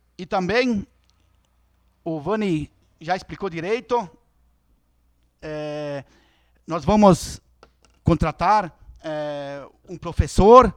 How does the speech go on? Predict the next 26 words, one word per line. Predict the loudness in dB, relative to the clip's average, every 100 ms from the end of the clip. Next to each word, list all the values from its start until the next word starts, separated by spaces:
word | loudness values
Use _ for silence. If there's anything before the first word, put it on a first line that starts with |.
| _ _ _ _ _
é, | -8 -6 -4 -6 -8 -8 -12 _ _
pras | -8 -6
crianças, | -4 0 2 2 2 2 0 -4 -16 _ _ -20 -20 _ _ _ _ _ -6
né, | -4 -4
pras | -6 -10
escolinhas, | -12 -6 -4 0 2 4 2 0 -6 -18 _ _ -12
que | -4
fica | -2 -2
mais | -2 0 2
fácil, | 4 4 4 -2 -8 -10
o | -10 -8 -6 -6 -6 -6 -8 -4
professor | -2 -2 -2 -2
formado | 0 0 4 4 2 -2 -8 -16 _ -12
pela, | -12 -14 _ -12
na | -10
educação, | -8 -10 -8 -4 -4 -4 -10 _ -20 -20 _ _ _ _ -20 _ _ _ -14
né? | -12 -12 -16 _ _ _ _ _ -18
Então, | -8 -6 -4
é | -4
mais | -4 -4 -6
um | -12
projeto | -10 -4 -4 -4
bom | 0 4 4 2 -6 _ -20 -20 _ _ -6
que | 6
o |
prefeito | 8 10 8 6 4 2 0